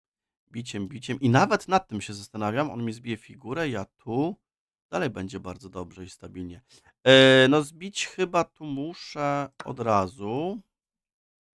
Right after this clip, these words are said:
Bo teraz po tym, jak ja zbiję, on zagra gońcem na F cztery, się bardzo komplikuje.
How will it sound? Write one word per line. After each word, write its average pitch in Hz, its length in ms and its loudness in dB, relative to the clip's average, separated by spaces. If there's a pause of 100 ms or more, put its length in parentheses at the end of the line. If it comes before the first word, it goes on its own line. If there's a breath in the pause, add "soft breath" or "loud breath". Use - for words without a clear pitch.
(320)
Bo 117 120 -20
teraz 143 220 -6
po 165 280 -6
tym, 139 340 -6
jak 123 200 -6
ja 117 180 -2
zbiję, 135 380 -4
on 117 80 -6
zagra 123 240 -8
gońcem 113 380 -8
na 104 80 -8
F 98 80 -12
cztery, 123 280 -12
się 117 140 -14
bardzo 113 300 -10
komplikuje. 104 600 -8